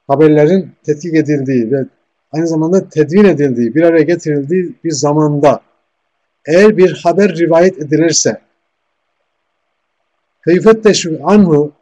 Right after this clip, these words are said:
ve on, ve o da teftişe uğrarsa, deyim yerindeyse sorgulanırsa, فَلَا يُوجَدْ فِي صُدُورِ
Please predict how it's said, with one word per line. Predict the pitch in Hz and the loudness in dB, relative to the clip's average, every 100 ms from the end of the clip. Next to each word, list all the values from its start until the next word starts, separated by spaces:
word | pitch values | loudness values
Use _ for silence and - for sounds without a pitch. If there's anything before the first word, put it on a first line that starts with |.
| - | -12
ve | 151 | -4
on, | 170 185 170 - | -2 -2 -4 -6
ve | 170 | -4
o | 170 | 0
da | 165 151 | -2 -2
teftişe | 160 156 170 160 170 | -6 -4 -4 -2 0
uğrarsa, | 135 135 127 113 147 170 175 - | -2 -2 -4 -2 -2 -4 -4 -6
deyim | 135 135 | -6 -2
yerindeyse | 131 120 120 131 143 - _ _ | -2 -2 -2 -2 -4 -6 _ _
sorgulanırsa, | - 151 139 143 147 175 - 139 170 156 _ _ _ _ _ _ _ _ _ _ _ _ _ _ _ _ _ _ _ _ _ _ _ _ _ _ _ _ _ _ _ _ _ _ _ - | -10 -4 0 0 0 -2 -4 -4 -6 -10 _ _ _ _ _ _ _ _ _ _ _ _ _ _ _ _ _ _ _ _ _ _ _ _ _ _ _ _ _ _ _ _ _ _ _ -2
فَلَا | 175 208 | 2 4
يُوجَدْ | 208 240 185 175 | 6 4 4 0
فِي | - 180 180 | -2 -2 -2
صُدُورِ | 175 185 208 214 | -2 -4 0 4